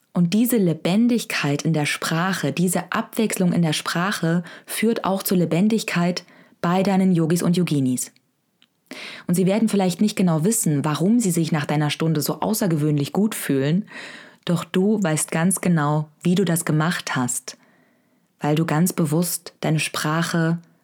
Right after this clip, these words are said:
eingesetzt hast. Und das führt mich dann auch gleich zum dritten Grund. Zum dritten Grund, warum du noch in diesem Jahr in deine Cueing Skills investieren solltest.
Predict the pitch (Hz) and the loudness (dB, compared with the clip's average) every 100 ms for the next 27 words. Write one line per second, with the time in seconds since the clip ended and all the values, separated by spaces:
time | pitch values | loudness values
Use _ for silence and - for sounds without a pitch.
0 | _ - 226 185 135 - - 120 - - | _ 0 2 2 0 -4 -4 -6 -6 -14
1 | - _ _ _ - - - - - - | -18 _ _ _ -20 -20 -20 -20 -20 -20
2 | _ _ _ _ _ 185 196 202 - - | _ _ _ _ _ 0 2 0 0 -2
3 | 180 180 170 165 160 151 - 160 156 - | 0 0 0 0 0 -2 -2 -2 -2 -2
4 | 160 156 175 175 175 127 127 135 - - | -2 0 -2 0 0 0 0 -2 -6 -10
5 | - _ _ _ _ _ _ _ _ _ | -12 _ _ _ _ _ _ _ _ _
6 | _ - 170 170 185 202 208 151 160 170 | _ -6 -2 0 0 0 0 2 2 2
7 | 175 - - - 165 151 185 196 185 185 | 0 -4 -12 -6 -4 0 2 2 2 0
8 | 190 - 165 170 170 175 202 196 160 156 | -2 -2 -2 0 0 2 2 2 2 0
9 | 160 165 - 165 160 156 - 196 202 - | -2 -2 -2 0 0 0 0 0 0 0
10 | - 156 151 - - 165 160 - 175 156 | 0 0 0 -2 -2 0 -2 -2 0 0
11 | 143 131 123 123 - - - - | 0 -2 -2 -4 -6 -8 -10 -14